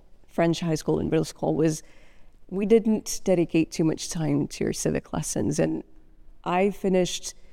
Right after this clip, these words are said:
middle school and high school not truly understanding what it took to get us here in peaceful societies and what is it, it's going to take to keep us in peaceful societies.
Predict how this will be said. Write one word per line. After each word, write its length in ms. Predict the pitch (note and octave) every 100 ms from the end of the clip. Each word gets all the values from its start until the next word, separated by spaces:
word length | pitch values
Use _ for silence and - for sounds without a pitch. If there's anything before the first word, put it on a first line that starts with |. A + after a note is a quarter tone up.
| -
middle 200 | F3 F3+
school 260 | F3 - E3+
and 80 | E3
high 120 | D#3+
school 280 | D#3 - D#3
not 240 | E3+ F3
truly 440 | - G3 F#3 F3 E3
understanding 760 | D#3 D3 - D#3+ D#3 C#3+ - - - - - - - - - - - -
what 400 | F#3 F3+ F#3 G#3
it 120 | -
took 380 | - F#3 - - -
to 100 | -
get 140 | E3+ D#3+
us 140 | D#3
here 400 | - G#3+ A#3+ D4+ - - - -
in 240 | D#3+ D3+
peaceful 380 | - F#3 - F3
societies 720 | - E3 - F3 F3 F3+ F#3 - - - - -
and 100 | F3+
what 100 | F#3+
is 120 | F#3
it, 160 | E3+ - -
it's 180 | F#3+ -
going 320 | G3 F3+ F3
to 100 | E3+
take 480 | D#3 F3+ E3 - -
to 100 | -
keep 240 | - E3+ D3
us 140 | D#3
in 80 | D3+
peaceful 380 | - D#3 - C#3+
societies. 680 | - D3 - - - -